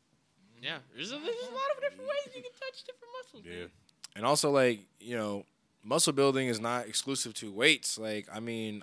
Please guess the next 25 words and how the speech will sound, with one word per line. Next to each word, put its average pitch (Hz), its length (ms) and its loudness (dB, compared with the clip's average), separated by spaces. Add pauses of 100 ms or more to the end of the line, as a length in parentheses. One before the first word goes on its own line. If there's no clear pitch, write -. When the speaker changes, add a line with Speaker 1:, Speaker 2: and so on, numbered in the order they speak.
(140)
Speaker 2:
I, 117 580 -2
like 120 140 -4
I 113 60 -6
said, 135 380 0
for 110 120 -14
martial 117 320 -6
arts, 131 200 -4
you 147 140 -6
do 127 380 2 (500)
a 101 60 -10
lot 113 360 6
of 120 100 0
cardio, 120 560 0
but 104 120 -6
with 117 200 -2
that 127 200 -2
cardio, 117 720 0
you 117 100 -10
gotta, 117 220 -2
like, 135 200 -10
you 165 80 -10
know, 120 180 -4
you 135 100 -4
gotta 143 180 -2
supplement. 110 480 -4